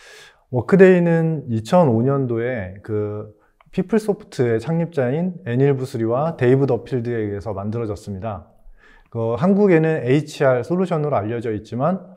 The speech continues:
파이낸스, 그리고 분석, 그리고 플래닝 등 다양한 솔루션을 고객분들한테 제공하고 있고요. 에이치알 분야에서는 포춘, 어,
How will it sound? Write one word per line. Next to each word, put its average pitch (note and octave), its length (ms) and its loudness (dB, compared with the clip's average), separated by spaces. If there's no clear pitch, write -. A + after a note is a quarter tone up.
파이낸스, D3+ 800 -2
그리고 A2+ 260 -6
분석, A2+ 520 -6
그리고 F#2+ 260 -12
플래닝 E3 560 0
등 C3+ 240 -2
다양한 A#2+ 380 -2
솔루션을 D#3 480 -6
고객분들한테 G#2 640 -8
제공하고 G#2 520 -8
있고요. A2+ 380 -10
에이치알 D#3+ 440 4
분야에서는 C3+ 840 -2
포춘, E3+ 640 -4
어, G#2+ 260 -6